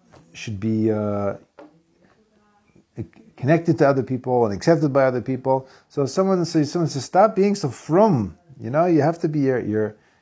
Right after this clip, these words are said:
you have to be accepted by everybody. Just relax, okay? Don't take it so seriously." Says, "Af ato," so you know what you say back to them? "Bemed v'amumorim." So what's that Gemara talking about? That's talking about when it says you should be accepted by,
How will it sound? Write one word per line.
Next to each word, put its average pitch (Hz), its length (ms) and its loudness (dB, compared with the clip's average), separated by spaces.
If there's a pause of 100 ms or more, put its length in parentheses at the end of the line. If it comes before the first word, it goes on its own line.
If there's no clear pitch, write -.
(120)
you 123 60 -12
have 127 140 -12
to 156 80 -8
be 151 80 0
accepted 151 420 -2
by 101 120 -4
everybody. 139 500 0
Just 120 180 -12
relax, 127 480 2
okay? 143 320 -4 (320)
Don't 127 160 -8
take 135 180 0
it 113 60 -2
so 95 160 -8
seriously." 139 580 0 (260)
Says, 147 300 2
"Af 170 280 6
ato," 175 440 4
so 139 180 0
you 123 100 0
know 147 80 2
what 156 100 0
you 151 60 2
say 160 180 0
back 151 240 4
to 165 60 -4
them? 165 400 2 (400)
"Bemed 127 300 0
v'amumorim." 107 640 0
So 120 140 0
what's 120 240 2
that - 140 0
Gemara 131 260 2
talking 95 420 -6
about? 147 340 2 (480)
That's 143 260 2
talking 180 440 0
about 180 400 6
when 139 160 0
it 131 100 -6
says 151 240 2
you 139 80 -4
should 123 220 -8
be 127 280 -2 (300)
accepted 147 500 0
by, 120 380 2